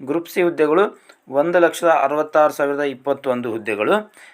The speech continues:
ನೆಕ್ಸ್ಟ್, ಗ್ರೂಪ್ ಡಿ ಹುದ್ದೆಗಳು ಎಪ್ಪತ್ತೇಳು ಸಾವಿರದ ಆರುನೂರ ಹದಿನಾಲ್ಕು ಹುದ್ದೆಗಳು ಖಾಲಿ ಅದಾವೆ. ಹಾಗಾದರೆ, ಇಲ್ಲಿ ಅತಿ ಹೆಚ್ಚು ಖಾಲಿ ಇರುವಂಥ ಹುದ್ದೆಗಳು ಯಾವಪ್ಪ ಅಂದರೆ, ಗ್ರೂಪ್ ಸಿ ಹುದ್ದೆಗಳು ಖಾಲಿ ಅದಾವೆ. ಎಷ್ಟು? ಗ್ರೂಪ್ ಸಿ ಹುದ್ದೆಗಳು ಒಂದು ಲಕ್ಷದ ಅರವತ್ತಾರು ಸಾವಿರದ ಇಪ್ಪತ್ತೊಂದು ಹುದ್ದೆಗಳು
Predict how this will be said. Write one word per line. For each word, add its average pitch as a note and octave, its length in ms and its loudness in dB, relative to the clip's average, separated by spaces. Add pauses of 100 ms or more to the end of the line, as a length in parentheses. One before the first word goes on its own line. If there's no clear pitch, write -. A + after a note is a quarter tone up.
(140)
ನೆಕ್ಸ್ಟ್, F3+ 280 -2
ಗ್ರೂಪ್ D3+ 280 -8
ಡಿ E3+ 100 2
ಹುದ್ದೆಗಳು D#3 380 0
ಎಪ್ಪತ್ತೇಳು D#3 640 -2
ಸಾವಿರದ D3+ 320 -2 (160)
ಆರುನೂರ C#3+ 500 2
ಹದಿನಾಲ್ಕು A#2+ 440 -2
ಹುದ್ದೆಗಳು B2 420 -4
ಖಾಲಿ B2+ 240 -2
ಅದಾವೆ. - 540 -8
ಹಾಗಾದರೆ, C#3 400 0
ಇಲ್ಲಿ C#3+ 180 -2
ಅತಿ E3 280 0
ಹೆಚ್ಚು E3+ 220 -2
ಖಾಲಿ D3 220 0
ಇರುವಂಥ D3 260 -6
ಹುದ್ದೆಗಳು C#3 400 -2
ಯಾವಪ್ಪ C3 300 -2
ಅಂದರೆ, C#3 240 0 (580)
ಗ್ರೂಪ್ D#3+ 260 -6
ಸಿ E3+ 180 -2
ಹುದ್ದೆಗಳು D3 380 0
ಖಾಲಿ B2+ 240 -2
ಅದಾವೆ. G#2+ 180 -4
ಎಷ್ಟು? F#3 480 -6 (440)
ಗ್ರೂಪ್ C3+ 380 -6 (480)
ಸಿ C#3 120 -6
ಹುದ್ದೆಗಳು G#2+ 520 -4 (260)
ಒಂದು D#3 180 0
ಲಕ್ಷದ E3 260 0
ಅರವತ್ತಾರು D3+ 580 2
ಸಾವಿರದ D3 260 2
ಇಪ್ಪತ್ತೊಂದು C#3+ 640 -2
ಹುದ್ದೆಗಳು C3+ 600 -2